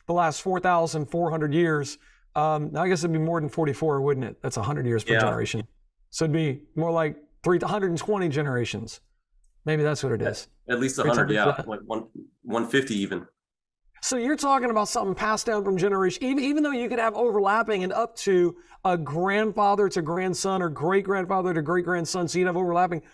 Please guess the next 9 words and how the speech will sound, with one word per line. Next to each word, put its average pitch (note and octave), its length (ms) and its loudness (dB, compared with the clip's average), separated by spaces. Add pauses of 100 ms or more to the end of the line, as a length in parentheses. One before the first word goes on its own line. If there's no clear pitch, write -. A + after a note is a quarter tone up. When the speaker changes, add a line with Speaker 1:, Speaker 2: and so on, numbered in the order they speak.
(180)
Speaker 1:
you'd A3+ 220 -2
still C#4+ 300 -2
have G#3 280 0
somewhere B3 380 0
around F#3 320 2
forty A#3 640 -2 (260)
to G#3+ 160 -2
one G3+ 280 2
hundred, G3+ 480 0